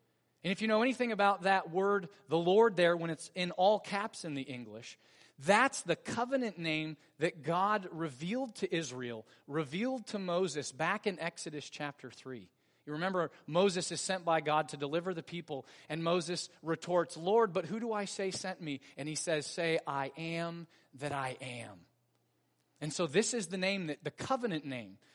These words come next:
that God reveals to his people. And David's saying, That one, that God who delivered his people from their captivity to Egypt, the God who back in Genesis chapter one created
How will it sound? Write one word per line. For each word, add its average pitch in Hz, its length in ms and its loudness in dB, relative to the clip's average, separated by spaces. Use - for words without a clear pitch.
that 156 160 -4
God 180 260 4
reveals 170 420 -2
to - 120 -10
his 160 100 -6
people. 175 400 -8
And 175 180 -2
David's 208 400 4
saying, 175 340 0
That 254 500 2
one, 160 600 2
that 214 320 4
God 180 420 6
who 220 160 0
delivered 220 480 6
his 226 180 0
people 202 580 -2
from 180 420 0
their 170 380 4
captivity 214 720 0
to - 200 -8
Egypt, 139 440 -6
the 185 160 6
God 214 480 4
who 214 220 -2
back 220 320 2
in 196 100 0
Genesis 208 560 -2
chapter 208 420 -6
one 180 360 -2
created 208 480 4